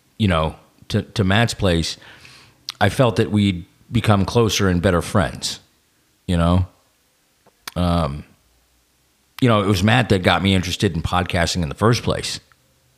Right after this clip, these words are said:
you know? He's the one in, that, that, uh, inspired me to develop this show.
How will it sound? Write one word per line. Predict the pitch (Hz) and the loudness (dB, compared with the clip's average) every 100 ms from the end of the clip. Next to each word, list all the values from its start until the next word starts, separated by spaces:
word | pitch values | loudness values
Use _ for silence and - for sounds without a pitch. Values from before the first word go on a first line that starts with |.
| _ _ _ - | _ _ _ -4
you | |
know? | 78 71 82 - - _ | -2 -2 -4 -8 -20 _
He's | - 123 | 0 2
the | 120 | 4
one | 110 104 | 4 4
in, | 92 - _ 101 | 2 -2 _ -2
that, | 104 90 - | 0 0 0
that, | 95 90 - | 0 0 0
uh, | 90 80 - - - | 0 0 -2 -8 -2
inspired | 107 - 110 98 95 | 0 2 0 2 2
me | |
to | 92 | 2
develop | 85 87 90 87 85 - - _ _ - | 0 0 0 0 0 -4 -18 _ _ 0
this | 127 | 0
show. | - 95 55 | 2 0 0